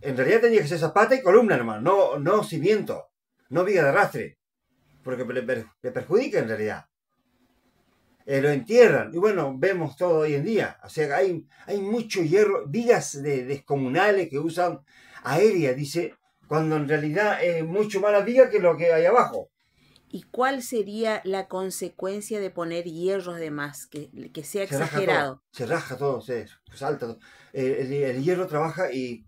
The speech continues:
Speaker 1: mal cargado revienta y salta todo enseguida, dos años, de dos a cinco años ya salta todo.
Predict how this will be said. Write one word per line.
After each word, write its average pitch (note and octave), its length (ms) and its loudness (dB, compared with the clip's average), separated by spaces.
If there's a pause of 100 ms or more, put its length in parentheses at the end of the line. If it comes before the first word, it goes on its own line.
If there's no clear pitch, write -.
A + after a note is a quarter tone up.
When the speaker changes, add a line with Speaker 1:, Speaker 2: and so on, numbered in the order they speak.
Speaker 1:
mal D#3+ 300 -4
cargado D#3+ 500 -2 (240)
revienta C3+ 480 0
y G#2+ 60 -6
salta C#3 220 -8
todo F#3+ 100 -6
enseguida, F3 560 -2
dos D#3+ 280 -2
años, F3+ 360 0
de C3+ 80 -2
dos G#3 200 2
a F3 60 0
cinco - 280 -4
años G#3 220 0
ya D#3 120 -2
salta C3+ 260 -6
todo. - 320 0